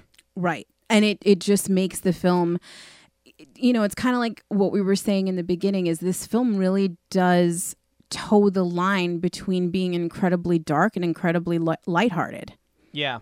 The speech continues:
Speaker 1: I think that's why the dwarfs are so lovable, because you really had to have something that would pull you out of the darkness.
Speaker 2: Mm-hmm. And Hi Ho is that kind of song. We haven't really talked a lot about it.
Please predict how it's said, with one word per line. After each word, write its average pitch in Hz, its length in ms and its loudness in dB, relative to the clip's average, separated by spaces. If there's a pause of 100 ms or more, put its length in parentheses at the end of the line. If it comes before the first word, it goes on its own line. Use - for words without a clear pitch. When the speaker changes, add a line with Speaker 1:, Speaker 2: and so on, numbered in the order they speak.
(160)
Speaker 1:
I 190 140 8
think 214 220 2
that's 202 240 0
why 196 180 6
the 185 120 0
dwarfs 175 540 -2
are 170 180 6
so 220 220 2
lovable, 233 460 2
because 196 460 0
you 202 80 0
really 226 600 -2
had 196 540 -2 (540)
to 220 100 4
have 196 320 0
something 185 720 0 (140)
that 180 300 2
would 175 240 0 (400)
pull - 380 0
you 196 220 -6 (100)
out 185 180 0
of 160 180 -2
the 165 100 0
darkness. - 760 -2 (400)
Speaker 2:
Mm-hmm. 151 300 -2 (760)
And 156 200 -2
Hi 165 260 0
Ho 147 340 -2
is 123 240 -10
that 135 280 -2
kind 139 280 -8
of 113 60 -12
song. 101 500 -8 (500)
We 175 100 0
haven't 226 180 2
really 196 280 2 (140)
talked 170 440 2
a 147 80 -2
lot 139 280 -2
about 131 420 -2
it. 110 160 -12